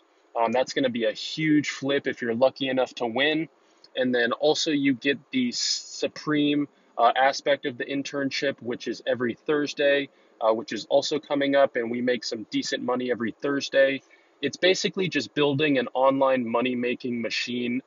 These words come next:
team. And right now, we're at sixty interns, and my Slack chat is blowing up all the time now.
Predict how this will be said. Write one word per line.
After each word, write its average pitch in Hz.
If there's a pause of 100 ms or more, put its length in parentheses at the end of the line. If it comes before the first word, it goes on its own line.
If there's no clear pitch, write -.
(140)
team. 120 (360)
And 117
right 147
now, 147 (200)
we're 139
at 123
sixty -
interns, 139
and 120
my 131
Slack 117
chat 139
is 107
blowing 117
up 117
all 113
the 123
time 113
now. 131